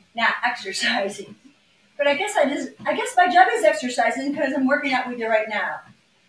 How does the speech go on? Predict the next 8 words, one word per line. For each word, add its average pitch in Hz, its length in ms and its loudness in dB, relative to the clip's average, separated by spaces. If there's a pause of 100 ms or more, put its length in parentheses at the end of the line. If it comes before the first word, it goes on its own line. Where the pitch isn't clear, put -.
(640)
So 294 280 2
we 339 200 -2
have, 311 280 4
I've 269 160 0
been 294 140 0
on 285 180 2
here 262 240 0
for 247 320 -2